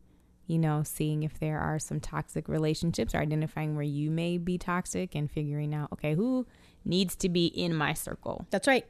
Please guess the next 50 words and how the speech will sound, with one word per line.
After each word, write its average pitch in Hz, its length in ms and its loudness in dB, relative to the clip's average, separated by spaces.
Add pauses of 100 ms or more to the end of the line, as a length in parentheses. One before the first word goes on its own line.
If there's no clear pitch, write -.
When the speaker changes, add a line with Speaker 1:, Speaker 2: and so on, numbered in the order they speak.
(100)
Speaker 1:
You 160 140 -2
know, 156 360 -4
who 320 180 4
do 330 80 8
I 240 120 12
already 220 200 10
have? 202 580 6 (120)
Speaker 2:
Who 233 100 6
do 208 60 8
I 202 80 6
already 226 200 6
have? 214 320 6
Speaker 1:
You 180 160 6
know, 160 240 6
and 180 140 4
who, 226 120 2
where 202 220 4
can 202 160 -2
I 170 80 2
cultivate 160 680 -2 (380)
closeness - 800 -2
or 156 80 -2
cultivate 262 340 0
Speaker 2:
And 339 120 4
another 277 520 6
Speaker 1:
intimacy? 339 380 2 (280)
Speaker 2:
good 254 280 2
point 330 320 2
is, 226 180 0
just 202 180 -4
to 208 60 -4
close 226 300 0
this - 220 -6
up, 294 220 0
is 196 200 -2
while 190 240 0
you're 247 180 2
doing 269 320 4
that, 196 260 2 (440)
also 277 300 2
consider 302 500 0
people 277 460 0
that 254 160 -2
you 220 420 0
are 208 320 -6
okay 202 360 -4
with 202 180 -6
letting 185 300 -4
go 180 200 -6
of, - 240 -10